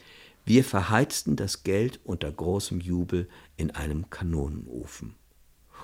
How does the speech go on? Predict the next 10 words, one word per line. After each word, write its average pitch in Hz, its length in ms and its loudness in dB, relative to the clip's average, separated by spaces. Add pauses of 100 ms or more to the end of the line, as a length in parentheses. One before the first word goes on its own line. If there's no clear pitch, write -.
(120)
Unsere 101 260 6
infantile 127 680 4
Reaktion 104 680 2 (200)
sollte 98 400 2
uns 95 240 -2
konkret 123 520 2
sagen, 110 420 0 (240)
dass - 240 -6 (140)
alles 151 440 4
Deutsche 85 540 0